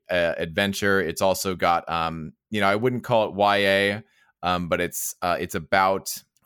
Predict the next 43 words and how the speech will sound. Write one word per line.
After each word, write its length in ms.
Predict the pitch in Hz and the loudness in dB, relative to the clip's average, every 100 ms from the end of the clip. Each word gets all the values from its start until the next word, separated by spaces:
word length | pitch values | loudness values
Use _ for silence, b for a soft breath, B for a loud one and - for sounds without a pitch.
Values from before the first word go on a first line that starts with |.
| - | -2
uh, 220 | 92 90 | 2 2
a 60 | 92 | 0
character 520 | - 98 92 92 98 | 0 0 0 0 0
that 180 | 90 87 | 2 2
is, 380 | 85 82 82 - - | 0 -4 -8 -12 -4
uh, 320 | 80 78 76 | -2 0 -2
that 200 | 73 78 | -4 -6
is 80 | 78 | -6
in 180 | 92 | -4
their 120 | 92 90 | -2 -2
late 260 | 90 90 | -2 -4
teens, 300 | - 90 87 | -6 -6 -4
early 200 | 82 85 | -4 -4
twenties, 440 | 87 - 85 82 78 | -4 -6 -4 -6 -6
kind 160 | 87 | -6
of 80 | 80 | -4
learning 500 | 85 87 87 87 85 - b | -2 0 0 0 -4 -8 b
who 160 | - 104 | -2 2
they 180 | 95 90 | 4 4
are. 440 | 87 87 87 87 | 6 6 4 4
Um, 400 | 64 80 80 78 - | 4 2 2 -2 -2
not 220 | 90 - | 0 0
necessarily 400 | 90 - 90 85 | -2 0 2 2
coming 300 | - 87 85 | 0 -2 0
of 100 | 78 | 0
age, 180 | 80 76 | 0 -2
but 120 | 80 | -6
certainly 440 | - 78 78 82 73 | -4 -4 -2 -2 0
a, 280 | 73 78 - | 0 0 -2
un-, 200 | 82 78 | -4 -2
a 100 | 82 | -4
better 440 | 76 82 92 90 | -4 0 2 2
understanding 680 | 78 85 76 - 82 80 80 | 2 -2 -4 -4 -2 0 -2
of 80 | 80 | -4
the 80 | 76 | -6
secrets 440 | - 82 85 80 | -6 -6 -6 -6
of 120 | 82 | -6
their, 320 | 73 76 76 - b b b | -2 0 0 -2 b b b
of 180 | 92 87 | -2 0
the, 280 | 82 87 82 | 2 0 2
of 180 | 85 82 | 0 0
their 140 | 87 - | -2 2
origins. 720 | 101 107 104 113 123 143 | 2 2 2 0 0 -2